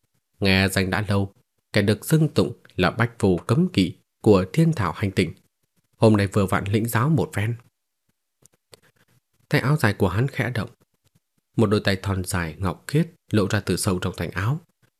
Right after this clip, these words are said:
cách không vẫy ra một cái, một thanh trường kiếm được bày trên giá binh khí tại sân viện tựa như là sống lại. Nó nhanh chóng bay đến trong bàn tay của hắn.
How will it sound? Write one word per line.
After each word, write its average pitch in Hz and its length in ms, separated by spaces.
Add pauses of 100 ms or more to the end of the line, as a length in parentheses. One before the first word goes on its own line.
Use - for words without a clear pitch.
(220)
cách 113 160
không 92 320
vẫy - 180
ra 98 100
một 80 240
cái, 123 280 (1040)
một 139 140
thanh 151 160
trường 104 200
kiếm 151 180
được 113 200
bày 85 320
trên 90 260
giá 131 340
binh 101 180
khí 151 400
tại - 120
sân 151 220
viện - 300
tựa - 300
như 98 160
là 73 120
sống 147 220
lại. - 240 (1200)
Nó 151 100
nhanh 147 200
chóng 143 220
bay 135 160
đến 139 340
trong 131 280
bàn 85 180
tay 92 140
của - 160
hắn. 120 260